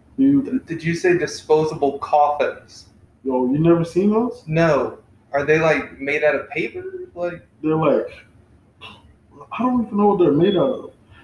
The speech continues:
Speaker 1: They look like big ass laundry bins.
Speaker 2: I'm about to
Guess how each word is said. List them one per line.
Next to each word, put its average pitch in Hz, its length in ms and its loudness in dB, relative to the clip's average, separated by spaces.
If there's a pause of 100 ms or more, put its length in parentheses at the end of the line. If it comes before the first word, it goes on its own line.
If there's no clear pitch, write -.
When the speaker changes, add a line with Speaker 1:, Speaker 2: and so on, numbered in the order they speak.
(120)
Speaker 1:
They 156 80 0
look 202 200 6
like 180 320 2
big 175 180 6
ass 165 320 4
laundry 143 360 -2
bins. - 460 -14 (1600)
Speaker 2:
I'm - 80 -20
about 117 200 -6
to - 80 -20